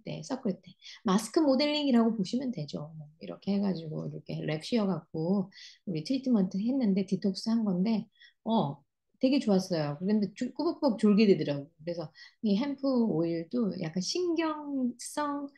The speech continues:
뭐 스트레스, 신경염증에도 좋고 신경성,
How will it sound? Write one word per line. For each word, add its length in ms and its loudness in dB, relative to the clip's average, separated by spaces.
뭐 300 -4
스트레스, 840 -4
신경염증에도 1040 0
좋고 460 -4
신경성, 1300 0